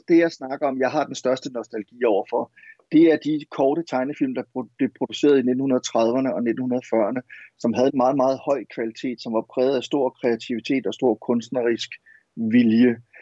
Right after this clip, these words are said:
Jeg snakker om alle Disneys spillefilm, eller langt de fleste af de spillefilm, der blev produceret fra trediverne og op til omkring nitten tresserne, som havde det samme, og som hele tiden forsøgte at skabe noget nyt, men som også forsøgte at fortælle opbyggelige historier.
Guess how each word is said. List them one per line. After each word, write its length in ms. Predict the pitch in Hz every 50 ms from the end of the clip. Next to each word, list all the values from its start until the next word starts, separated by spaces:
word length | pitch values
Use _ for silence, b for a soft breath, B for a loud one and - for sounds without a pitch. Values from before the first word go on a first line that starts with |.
| B B B B
Jeg 120 | 127 127
snakker 320 | - 139 131 135 135 147
om 100 | 139 127 -
alle 340 | 110 123 131 147 147 131 113 -
Disneys 500 | - 135 127 - - 135 - - - - -
spillefilm, 460 | - - 135 143 147 - - 123 107
eller 140 | 95 95 101
langt 260 | 98 107 127 135 127
de 100 | - 123 -
fleste 260 | - 175 170 170 - 147
af 40 |
de 120 | 123 123 123
spillefilm, 460 | - - 127 135 143 - - 123 117
der 100 | 113 113
blev 140 | - 120 - _
produceret 460 | - 110 - - - 165 165 151 131 -
fra 60 | 123
trediverne 520 | - - - 117 113 113 120 135 127 123
og 100 | 110 -
op 220 | - 110 120 - -
til 80 | - 131
omkring 400 | 120 113 113 - 127 120 117 - _ -
nitten 420 | 117 113 113 113 117 120 123 120 113 - -
tresserne, 380 | 120 117 107 123 127 127 120 120 B B B B B B B B
som 180 | B - 127 120
havde 280 | 98 95 117 127 131 117
det 120 | 127 139
samme, 520 | - - - 131 117 117 117 127 139 135 127 _ _ _ _ _ _ -
og 100 | - 113
som 200 | - 127 123 127
hele 140 | 123 135 135
tiden 160 | - 143 120
forsøgte 360 | 120 123 - - 139 131 -
at 60 | 127 120
skabe 300 | - - 123 123 117 -
noget 120 | 131 120
nyt, 160 | 120 127 123 -
men 100 | - 113
som 140 | - 127 113
også 220 | - - 151 - -
forsøgte 380 | 165 143 - - 120 - -
at 100 | 113 110
fortælle 300 | - - - - 113 -
opbyggelige 480 | - - - - 120 113 110 - 107 107 104
historier. 340 | - 110 113 - - -